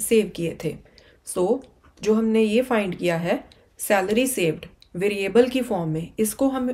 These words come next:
इक्वेट कर देंगे रुपीज थ्री हंड्रेड ट्वेंटी फ़ाइव के, वहाँ से फिर हम X की वैल्यू निकाल लेंगे, ओके? So according to question, X minus eighty-seven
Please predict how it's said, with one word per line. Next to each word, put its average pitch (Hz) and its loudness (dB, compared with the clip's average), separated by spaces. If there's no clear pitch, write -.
इक्वेट 202 -4
कर 196 0
देंगे 196 -2
रुपीज 226 -2
थ्री 214 0
हंड्रेड 220 2
ट्वेंटी 202 0
फ़ाइव - -6
के, 165 -4
वहाँ 220 4
से 269 4
फिर 226 6
हम 254 2
X - -8
की 233 2
वैल्यू 240 4
निकाल 160 -2
लेंगे, 160 -4
ओके? 233 0
So 214 -4
according 214 2
to 226 2
question, 180 -2
X 262 0
minus 185 -2
eighty-seven 214 2